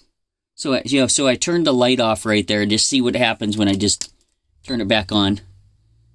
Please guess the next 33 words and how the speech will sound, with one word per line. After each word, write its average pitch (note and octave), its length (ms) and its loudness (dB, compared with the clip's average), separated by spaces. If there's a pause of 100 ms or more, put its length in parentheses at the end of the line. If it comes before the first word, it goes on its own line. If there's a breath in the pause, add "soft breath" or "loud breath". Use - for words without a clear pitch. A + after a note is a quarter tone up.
(640)
Okay, F2+ 360 -10
so - 180 -8
there G#2+ 120 0
we G#2+ 100 2
go. G2+ 160 2
We're F#2+ 120 2
back G2+ 280 0
down. G#2+ 240 0
We're G2+ 120 2
three A2 380 0
thirty-five, A2+ 680 0
sixty-four A2+ 540 -2
amps. G#2+ 300 0
Wow, G2 160 -2
that G2 100 0
thing G2 220 -2
just, F#2+ 240 0
yeah, F#2+ 300 -2 (1080)
seven G#2+ 280 -2
hundred G#2 180 2
seventy-eight G2+ 380 0
watts. F#2+ 300 0
You G#2+ 80 0
think D#3+ 300 0
that C3+ 120 0
it B2+ 40 2
would A#2 180 0
be A#2+ 80 4
able A2+ 180 0
to G2 100 0
handle A2+ 420 2 (180)
this G#2 300 -2
power, A#2+ 500 -2